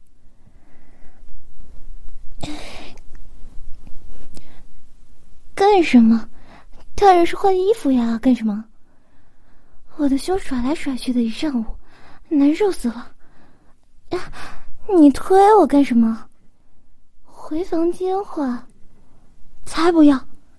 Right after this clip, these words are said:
我房里没开空调，这天气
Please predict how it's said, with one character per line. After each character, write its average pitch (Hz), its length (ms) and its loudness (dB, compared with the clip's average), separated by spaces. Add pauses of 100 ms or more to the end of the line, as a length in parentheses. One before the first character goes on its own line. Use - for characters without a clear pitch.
(400)
我 262 100 0
房 302 180 4
里 320 80 6
没 285 100 8
开 320 120 -2
空 330 160 -2
调， 269 200 -4 (960)
这 381 200 0
天 392 340 -2
气 311 180 -4